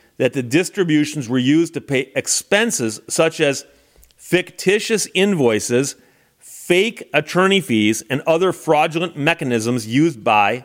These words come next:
the daughter. So they took the money out of the I R As. They gave it to the daughter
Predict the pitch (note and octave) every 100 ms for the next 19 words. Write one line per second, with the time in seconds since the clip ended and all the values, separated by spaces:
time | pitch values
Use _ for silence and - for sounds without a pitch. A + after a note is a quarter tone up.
0 | _ C#3+ F#3+ A3+ B2+ - _ _ _ _
1 | - F3+ D#3+ E3 - _ _ _ _ _
2 | A#2 C3+ F#3+ F#3+ A#3 - G3+ E3+ D#3 D#3+
3 | - C#3 D#3 D3 C3+ C3 B2+ B2+ F#2+ F2
4 | - - _ _ B2 B2 A2 D3+ F#3 G#3
5 | - - F3 E3 D3 A#2 F#2 F2 B2+